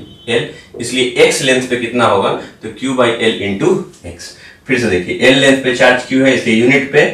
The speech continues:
क्यू by एल, इसलिए एक्स लेंथ पे कितना चार्ज होगा? एक्स लेंथ का Gaussian सिलेंडर लिया हमने, that is Q by L into X और divided by epsilon naught। तो what we will get here,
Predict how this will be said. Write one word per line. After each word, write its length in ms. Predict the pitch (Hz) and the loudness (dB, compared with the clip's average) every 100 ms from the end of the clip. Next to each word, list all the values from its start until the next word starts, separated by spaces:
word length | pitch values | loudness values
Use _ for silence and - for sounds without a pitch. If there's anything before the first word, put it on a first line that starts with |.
| - - - | -6 -18 -8
क्यू 120 | 131 | 0
by 100 | 131 127 | 4 6
एल, 200 | 143 - | 4 2
इसलिए 360 | 117 120 123 135 | -2 0 0 2
एक्स 160 | - 143 | 0 0
लेंथ 220 | 139 135 | 0 0
पे 80 | 147 | -2
कितना 300 | 120 123 123 | -2 0 0
चार्ज 280 | 123 110 113 | 2 2 2
होगा? 180 | 123 - 143 | -6 -2 0
एक्स 240 | 143 139 | 0 0
लेंथ 180 | 135 - | -4 2
का 60 | 123 | 4
Gaussian 460 | - - - - | 4 2 -2 -4
सिलेंडर 540 | 104 98 98 117 110 107 | -4 -10 -4 -2 0 0
लिया 220 | 104 104 | 0 -2
हमने, 160 | 120 - - - 120 | -2 -4 -8 -10 -8
that 120 | 113 | -8
is 60 | 113 | -8
Q 120 | 131 127 | -2 0
by 80 | 117 | 2
L 120 | 113 | 2
into 240 | 107 98 110 | -2 -2 0
X 120 | - - - - _ | -2 -4 -14 -20 _
और 180 | 117 131 - - - - | 0 2 0 -6 -20 -14
divided 540 | 104 107 107 117 120 107 | -10 -2 0 0 -2 2
by 100 | 113 - - - - - _ 101 | 2 2 -2 -10 -16 -20 _ -14
epsilon 480 | - 95 92 87 85 | -8 -4 -2 -2 -4
naught। 200 | 82 82 - - | -10 -14 -20 -10
तो 80 | |
what 200 | 120 135 | -6 -6
we 40 | 147 | -4
will 180 | 143 123 123 | -4 0 0
get 200 | 123 - | 0 0
here, 180 | 101 | 0